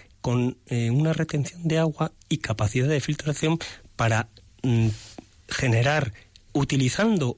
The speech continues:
los mismos medios que se están utilizando en las, en las campiñas californianas a través del rie-, de los riegos,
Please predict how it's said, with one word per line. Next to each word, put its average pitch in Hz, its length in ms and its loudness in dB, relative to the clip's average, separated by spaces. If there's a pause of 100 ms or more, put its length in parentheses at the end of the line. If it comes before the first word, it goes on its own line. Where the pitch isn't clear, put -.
los 123 240 0
mismos 175 440 2
medios 165 320 2
que 127 100 -2
se 107 40 -2
están - 180 0
utilizando 170 640 0
en 123 220 0
las, 117 340 2 (560)
en 123 260 0
las 120 680 2
campiñas 165 880 2
californianas 139 880 0 (540)
a - 100 -8
través 139 320 2
del 117 180 2
rie-, 165 320 2
de 151 120 0
los 165 160 2
riegos, 160 420 -2